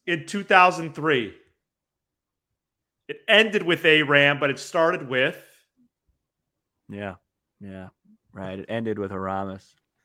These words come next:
Speaker 2: Um,
Speaker 1: <laughs> I really enjoy these trivia segments, man.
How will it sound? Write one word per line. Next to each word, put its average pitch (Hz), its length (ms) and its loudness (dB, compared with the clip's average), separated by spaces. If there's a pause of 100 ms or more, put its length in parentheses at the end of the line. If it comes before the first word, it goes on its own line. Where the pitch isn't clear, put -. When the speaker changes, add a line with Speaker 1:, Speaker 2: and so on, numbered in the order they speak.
(2250)
Speaker 2:
Um, 113 720 -4
Speaker 1:
<laughs> - 1600 -20
I 185 100 -4
really 175 340 -4
enjoy 131 300 -6
these 120 220 -12
trivia 120 360 -12
segments, 101 520 -20
man. 110 260 -18